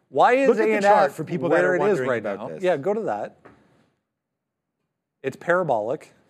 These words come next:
Speaker 2: I mean, okay, so last, last February here, when Fabian was debating on what pair of jeans to get at A N F or something, this stock was twenty-eight dollars, Brendan.
Speaker 1: Like, do they have a ninety percent
Speaker 2: It's
Speaker 1: margin on
Speaker 2: one thirty.
Speaker 1: jeans or something?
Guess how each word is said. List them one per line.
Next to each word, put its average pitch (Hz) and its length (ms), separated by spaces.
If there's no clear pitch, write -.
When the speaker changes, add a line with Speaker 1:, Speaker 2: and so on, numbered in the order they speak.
Speaker 2:
I 156 120
mean, 185 360
okay, 156 360
so 147 320
last, 185 640
last 170 520
February 127 760
here, 101 380
when 131 160
Fabian 151 400
was 135 140
debating 131 340
on 123 80
what 120 100
pair 131 180
of 117 60
jeans 117 300
to 113 60
get 107 160
at 101 100
A 101 160
N 98 80
F 104 180
or 92 80
something, 87 460
this 202 160
stock 226 320
was 214 160
twenty-eight 190 960
dollars, 127 760
Brendan. 113 380
Speaker 1:
Like, 214 140
do 208 100
they 254 120
have 311 100
a 370 100
ninety 156 560
percent 190 360
Speaker 2:
It's 165 220
Speaker 1:
margin 277 480
on 302 60
Speaker 2:
one 339 80
thirty. 262 300
Speaker 1:
jeans 131 100
or 190 80
something? 196 420